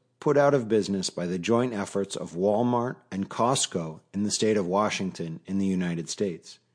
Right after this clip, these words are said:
Walmart and Costco put Kirkland Hardware out of business by taking all the customers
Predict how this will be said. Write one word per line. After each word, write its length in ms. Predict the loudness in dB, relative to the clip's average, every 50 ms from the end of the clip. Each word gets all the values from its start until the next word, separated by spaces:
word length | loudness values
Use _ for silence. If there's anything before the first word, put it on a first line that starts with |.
| _ _ _ _ _ _ -20 -20 -20 _ _ 2
Walmart 460 | 4 6 6 6 8 6 6 6 4
and 160 | 2 0 0
Costco 560 | 0 2 2 2 2 0 0 -2 -4 -4 -4 -4
put 240 | -4 -4 -4 -4 0
Kirkland 460 | 4 4 4 4 6 4 4 4 4
Hardware 520 | 2 2 2 2 2 0 -2 -2 -4 -4 -4
out 180 | -2 0 0
of 120 | 0 0 0
business 500 | -2 -2 -2 -4 -8 -8 -8 -10 -10 -10
by 180 | -10 -10 -10
taking 380 | -4 -2 -2 -2 0 -2 -4 -2
all 220 | 0 2 2 2
the 100 | 2 2
customers 640 | 0 0 -2 -2 -2 -4 -4 -4 -4 -4 -6 -8 -10